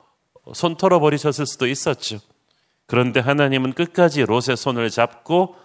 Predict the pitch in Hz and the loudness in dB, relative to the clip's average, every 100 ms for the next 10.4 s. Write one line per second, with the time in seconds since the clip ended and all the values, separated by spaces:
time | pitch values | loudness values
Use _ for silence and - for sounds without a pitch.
0 | _ - - 110 120 117 110 117 - 107 | _ -8 -2 0 0 -2 -2 -4 -2 2
1 | 110 120 107 95 - 98 - 98 80 - | 2 2 0 -2 -4 -6 -6 -6 -8 -10
2 | _ _ _ - 139 139 143 160 156 139 | _ _ _ -4 -2 0 2 2 2 0
3 | 143 151 - 175 120 - _ _ - 165 | 0 0 0 0 0 -4 _ _ -2 2
4 | 165 160 147 - 147 - 151 147 160 156 | 2 2 -2 0 0 2 0 2 2 2
5 | 151 - 127 165 175 165 123 127 - 151 | 0 2 2 4 2 4 4 2 2 -2
6 | 117 135 - 135 131 123 165 147 - - | 0 -2 -2 0 2 2 2 0 0 -4
7 | - _ _ _ _ _ - 113 117 139 | -8 _ _ _ _ _ 0 2 2 2
8 | 135 123 113 120 127 113 120 131 127 147 | 2 2 0 0 -2 -4 -2 -2 2 2
9 | 135 101 - 113 127 127 123 120 127 101 | 4 0 0 0 2 0 0 0 0 0
10 | 110 113 - | -2 -4 -8